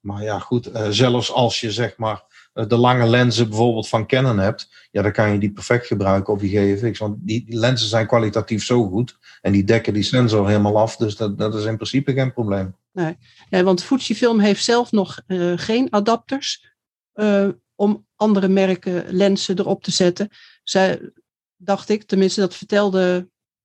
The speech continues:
Speaker 1: Nee, dat
Speaker 2: men mij.
Speaker 1: klopt. Dat
Speaker 2: En,
Speaker 1: klopt.
Speaker 2: en er zijn twee merken die adapters voor de camera hebben.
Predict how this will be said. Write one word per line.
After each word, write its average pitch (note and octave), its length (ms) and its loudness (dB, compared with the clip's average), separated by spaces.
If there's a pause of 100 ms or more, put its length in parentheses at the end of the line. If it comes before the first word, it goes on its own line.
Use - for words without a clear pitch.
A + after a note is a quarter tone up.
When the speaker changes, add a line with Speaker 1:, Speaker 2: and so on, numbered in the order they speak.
(220)
Speaker 1:
Nee, C3 180 2
dat D3+ 100 2
Speaker 2:
men C#3 100 0
mij. D#3+ 100 0
Speaker 1:
klopt. - 200 -16 (480)
Dat B2 180 -8
Speaker 2:
En, G3 120 0
Speaker 1:
klopt. F#3 140 -4
Speaker 2:
en G#3 160 2
er G3+ 80 2
zijn G3 240 2
twee B3 260 0
merken A3+ 400 -2
die G3+ 300 -4
adapters E3+ 680 -4
voor D3+ 380 -4
de D#3+ 160 -8
camera D3 460 -2
hebben. C3 260 -2